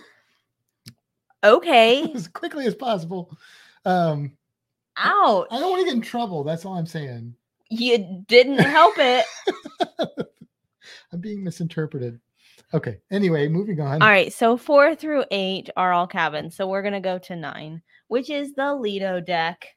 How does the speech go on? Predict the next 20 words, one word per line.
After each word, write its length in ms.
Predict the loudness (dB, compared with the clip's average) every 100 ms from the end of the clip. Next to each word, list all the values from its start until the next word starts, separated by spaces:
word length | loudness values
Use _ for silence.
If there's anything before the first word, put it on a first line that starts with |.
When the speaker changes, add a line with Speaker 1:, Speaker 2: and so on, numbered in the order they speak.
| _ _
Speaker 2:
Lido 580 | -6 -4 -2 0 2 2
deck. 560 | 2 0 0 -2 -4 0
All 220 | 2 4
right. 440 | 2 2 2 0
So 280 | -4 4 6
Speaker 1:
All 200 | 6 4
right. 520 | 2 0 0 -2 -4 -14 _ -6
Speaker 2:
this 160 | -4
is, 120 | -2 -4
of 120 | -2
course, 460 | -2 -2 -4 -12 -10
where 260 | -8 -6 -6
all 180 | -6
the 180 | -6 -4
outdoor 460 | -4 -4 -2 -2 -4
fun 320 | -6 -6 -4
happens 540 | -6 -8 -8 -6 -6 -6
and 440 | -6 -4 -4 -4 -6 _ -14
the 300 | -8 -6 -6
buffet. 800 | -6 -10 _ -18 -16 -18 -20